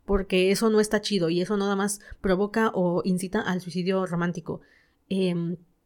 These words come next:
puede que sí, puede que no, pero, eh, dramáticamente estuvo muy interesante lo que pasó con Romeo y Julieta, a tal punto que marcaron a toda una,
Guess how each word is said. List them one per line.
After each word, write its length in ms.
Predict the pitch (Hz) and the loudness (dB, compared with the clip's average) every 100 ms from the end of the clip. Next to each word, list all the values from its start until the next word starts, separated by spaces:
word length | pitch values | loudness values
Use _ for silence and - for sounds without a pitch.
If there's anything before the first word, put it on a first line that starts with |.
| _ - - - | _ -20 -20 -12
puede 260 | - 170 208 | -4 -2 2
que 100 | 269 | 0
sí, 160 | 262 | 0
puede 180 | 254 285 | 0 2
que 100 | 285 | 2
no, 160 | 247 277 | 0 2
pero, 300 | 311 247 - | 4 4 2
eh, 160 | - - _ _ _ _ _ _ - | -4 -4 _ _ _ _ _ _ -2
dramáticamente 760 | 185 180 180 220 233 220 220 | 2 4 2 0 2 2 2
estuvo 300 | - 226 233 214 | 0 2 4 4
muy 240 | 247 233 | 4 4
interesante 400 | 220 180 175 190 | 4 2 0 0
lo 80 | 202 | 0
que 80 | 180 | 0
pasó 180 | 170 185 | -2 -2
con 140 | 190 | -2
Romeo 180 | 175 170 | -2 -2
y 60 | |
Julieta, 300 | 185 180 214 | 0 -2 0
a 20 | 247 | 0
tal 140 | 180 | -2
punto 280 | 202 202 233 | -2 0 2
que 220 | 220 254 - - - | 0 0 -8 -20 -6
marcaron 520 | 180 175 175 185 196 | 0 2 2 2 2
a 80 | 185 | 2
toda 180 | 185 175 | 2 2
una, 540 | 185 190 175 156 156 | 2 2 0 -2 -6